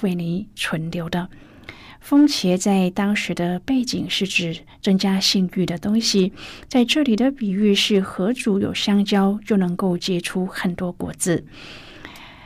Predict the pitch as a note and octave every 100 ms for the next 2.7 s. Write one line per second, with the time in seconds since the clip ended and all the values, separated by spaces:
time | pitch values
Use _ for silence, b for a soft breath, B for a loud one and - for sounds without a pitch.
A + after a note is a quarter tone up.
0 | B B B - G#3+ G#3+ G#3+ - F#3 F#3+
1 | G3 F#3+ A3+ G#3 G3 G3 F#3 F#3 F#3 F3+
2 | F#3 - F3 G#3+ - F3